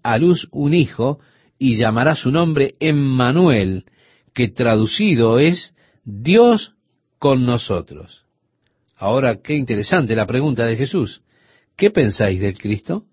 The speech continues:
¿De quién es hijo? El Padre da testimonio en el Antiguo Testamento. El Espíritu Santo, por la boca de David,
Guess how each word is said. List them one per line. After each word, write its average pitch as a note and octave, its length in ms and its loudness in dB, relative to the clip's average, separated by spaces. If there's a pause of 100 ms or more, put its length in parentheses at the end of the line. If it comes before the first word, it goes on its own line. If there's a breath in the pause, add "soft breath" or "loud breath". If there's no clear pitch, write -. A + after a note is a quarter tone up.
(300)
¿De B2+ 260 -2
quién C4 280 0
es - 180 0
hijo? C#3+ 340 -6 (1300)
El B2 260 -2
Padre G#3 500 2
da E3+ 400 0
testimonio C3 720 -2
en G#2 80 -2
el G#2+ 80 -2
Antiguo G#2+ 400 -4
Testamento. F2+ 760 -10 (840 soft breath)
El B2 180 2
Espíritu C#3+ 540 0
Santo, F3+ 500 0
por A#2 240 0
la G#2+ 180 0
boca D#3+ 280 0
de G#2+ 180 0
David, C#3+ 400 0